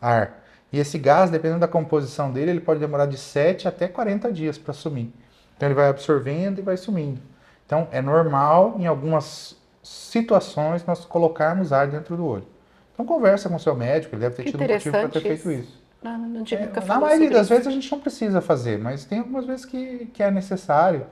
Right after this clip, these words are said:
Speaker 1: Ó, teve um pequeno vazamento na incisão, ela não tava fechando direito, eu resolvi deixar um pouquinho de ar,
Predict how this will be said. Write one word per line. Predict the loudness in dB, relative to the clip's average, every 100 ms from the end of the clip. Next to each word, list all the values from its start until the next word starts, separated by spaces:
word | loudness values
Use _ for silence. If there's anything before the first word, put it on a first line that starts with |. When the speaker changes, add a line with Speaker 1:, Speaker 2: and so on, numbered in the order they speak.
| -18 _ _ _ 2
Speaker 1:
Ó, | 6 6 4 -2 -20 _
teve | -2 0
um | -2
pequeno | -2 0 2
vazamento | 2 2 0 -2
na | -6
incisão, | -6 -6 -2 0 2 0
ela | -2
não | -2
tava | -4 -4
fechando | -8 -8 -8
direito, | -6 -4 -4 -4 -6
eu |
resolvi | -6 -6 -6
deixar | -6 -6
um |
pouquinho | -6 -8 -8
de | -4
ar, | 2 4 4 2